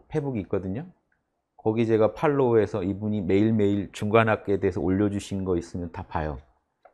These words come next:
저는 비판해도 다 봅니다. 더 역지사지하고 싶어서.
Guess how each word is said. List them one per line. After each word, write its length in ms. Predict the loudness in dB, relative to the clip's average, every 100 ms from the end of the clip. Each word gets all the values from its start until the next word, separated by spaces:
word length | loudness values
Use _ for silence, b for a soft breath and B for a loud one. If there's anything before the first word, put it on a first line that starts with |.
| _ _ _
저는 280 | 0 0
비판해도 580 | 0 -4 -2 0 0 -2
다 140 | -4 -4
봅니다. 560 | -2 -2 -2 -4 -6 -18
더 180 | 4 8
역지사지하고 680 | 8 4 -2 -2 0 -2 -2
싶어서. 380 | -8 -12 -12